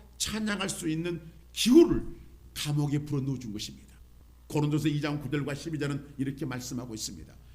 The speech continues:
기록된 바 하나님이 자기를 사랑하는 자들 위하여 예비하신 모든 것은 눈으로 보지 못하고 귀로 듣지 못하고 사람의 마음으로 생각하지 못한 탐과 같으니라. 오직 하나님이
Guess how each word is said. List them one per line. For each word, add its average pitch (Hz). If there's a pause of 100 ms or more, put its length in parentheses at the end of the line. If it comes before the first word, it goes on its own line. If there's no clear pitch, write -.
(120)
기록된 156
바 78 (240)
하나님이 220
자기를 156
사랑하는 226
자들 220
위하여 190 (260)
예비하신 170
모든 156
것은 147 (340)
눈으로 190
보지 196
못하고 - (220)
귀로 254
듣지 -
못하고 113 (120)
사람의 175
마음으로 156
생각하지 147
못한 175
탐과 185
같으니라. 160 (680)
오직 165 (120)
하나님이 208